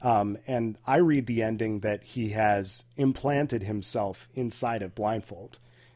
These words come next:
You know, he literally says that he's in her head always. Now, you can take that symbolically, that he's a memory.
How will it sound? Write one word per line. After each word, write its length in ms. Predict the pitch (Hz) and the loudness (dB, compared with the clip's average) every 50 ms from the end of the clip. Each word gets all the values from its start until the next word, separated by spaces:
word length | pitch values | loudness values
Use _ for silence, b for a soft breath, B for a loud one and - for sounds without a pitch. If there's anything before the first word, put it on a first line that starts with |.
| b - | b -4
You 120 | 120 113 | -2 0
know, 140 | 110 98 98 | 0 0 -2
he 200 | 98 - 131 120 | -2 -2 -2 -2
literally 640 | 113 117 120 135 135 143 143 135 127 123 120 110 | 0 2 2 4 4 6 4 4 4 2 0 -2
says 600 | - - - 135 123 120 117 110 104 101 95 - | -2 -2 0 2 2 2 2 0 -2 -4 -6 -8
that 320 | - 113 104 104 104 101 - | -6 -4 -4 -4 -4 -8 -10
he's 440 | - - 131 120 107 98 - - - - | -10 -6 -4 -4 -4 -4 -6 -8 -8 -6
in 180 | - 127 123 120 | -2 0 0 0
her 200 | 104 110 113 98 | 0 -2 -4 -4
head 260 | 92 110 107 104 98 | -2 -2 -2 -2 -2
always. 480 | - 117 139 160 156 156 151 131 - - | 0 2 2 4 4 4 2 0 0 0
Now, 120 | 120 117 | -2 -2
you 160 | 113 110 120 | -2 -2 -4
can 140 | 117 - 123 | -4 -4 -4
take 200 | - - 120 - | -2 -4 -6 -6
that 180 | - 101 92 - | -6 -8 -6 -6
symbolically, 720 | - 101 92 95 95 101 107 151 165 - 233 233 262 233 | -8 -6 -4 -4 -2 0 0 0 -2 -2 -4 -4 -4 -2
that 160 | 170 117 - | -2 -2 -2
he's 180 | 104 113 98 104 | -2 -6 -6 -6
a 40 | |
memory. 560 | 101 98 98 101 101 127 165 202 226 233 226 | -6 -4 -4 -4 -2 -2 -4 -4 -6 -8 -10